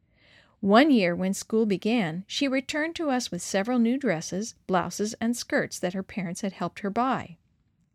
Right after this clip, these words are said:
The nicest thing among her new clothes was a lovely yellow blouse with circles and squares and oblongs printed all over it. Now, I had shopped in every store in our city to find a blouse to match my yellow pants, but I couldn't find anything that really matched.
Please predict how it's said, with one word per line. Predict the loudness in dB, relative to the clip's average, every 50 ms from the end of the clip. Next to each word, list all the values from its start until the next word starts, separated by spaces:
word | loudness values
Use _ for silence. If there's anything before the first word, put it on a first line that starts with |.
| _ _ _ _ _ -20 -14 -4 2
The | 6 8
nicest | 10 10 8 8 6 2 -2 -4 -2 -2
thing | 0 0 2 2
among | 0 0 0 0
her | 0 0
new | 0 0 0 0
clothes | -2 -4 -2 0 0 0 0 -2 -6 -10 -14 -16 _ _
was | 0 0 2 2
a | 2
lovely | 2 2 2 2 2 4 2 2 2
yellow | 2 2 2 2 0 0
blouse | 0 -2 -2 -2 -2 -4 -4 -6 -6
with | -6 -6 -6
circles | -6 -4 -2 -2 -2 -2 -2 -4 -4 -4 -4
and | -6 -6 -6 -6
squares | -8 -8 -4 -2 0 2 2 0 0
and | 0 -2 -2 -2 -2 0
oblongs | 2 2 2 2 2 0 -2 -2 -2 -2 -4 -4 -6 -6
printed | -4 -2 -2 -2 -2 -4 -4
all | -2 -2 0 0 0
over | -2 -2 -4 -4 -8 -10
it. | -10 -12 -16 -20 _ _ _ _ _ _ _ _ _ _ _ _ _ _ _ _
Now, | 4 6 8 8 8 6 2 -4
I | -4 -4 -2
had | 0 -2 -2
shopped | -2 -2 2 4 4 4 4 2 0
in | 0 0
every | 0 -2 -2 -2 -4
store | -4 -6 -4 -2 0 0 2 0
in | 0 0
our | -2 -2
city | -4 -4 -4 -4 -4 -4 -4
to | -4 -6
find | -4 -2 -2 0 0 0
a | -2
blouse | -2 0 0 0 0 -2 -4 -4
to | -2 -2
match | -2 -2 -4 -6 -6 -4
my | -2
yellow | -2 0 -2 -2 -2 -4
pants, | -6 -6 -2 -2 0 0 -2 -6 -12 -16 -18 _ _ -20 -20 -20 _ _
but | 2 2 2
I | 2 -2
couldn't | -4 0 2 2 2 2 -2
find | -2 -2 -2 -2 -2 -2 -2
anything | 0 2 2 2 2 0 -2 -4
that | -4 -4 -4
really | -4 -4 -2 -2 0
matched. | 0 2 2 2 0 0 -2 -8 -16 -18 -18